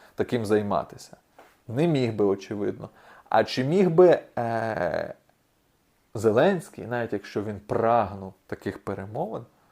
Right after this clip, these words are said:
пробувати домовлятися при посередництві когось іншого, а не того, хто, очевидно, є зав'язаним на Кремль і є особистим другом Путіна?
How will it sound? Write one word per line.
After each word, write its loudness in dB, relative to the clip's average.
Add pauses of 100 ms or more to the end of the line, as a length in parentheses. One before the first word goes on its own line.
(520)
пробувати 4
домовлятися -2
при -6
посередництві -8
когось -4
іншого, -6 (580)
а 8
не 2
того, 10
хто, 6
очевидно, 2
є 2
зав'язаним 0
на -10
Кремль -10 (520)
і 0
є 8
особистим -2
другом -6
Путіна? -20